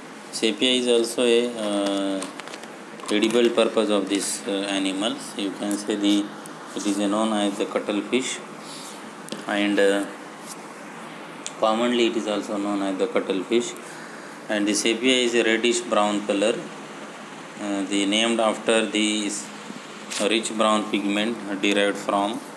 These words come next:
the ink sac of the common cuttlefish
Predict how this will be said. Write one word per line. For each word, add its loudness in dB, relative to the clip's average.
the 2
ink 2
sac 4
of 0
the 2
common 4
cuttlefish -2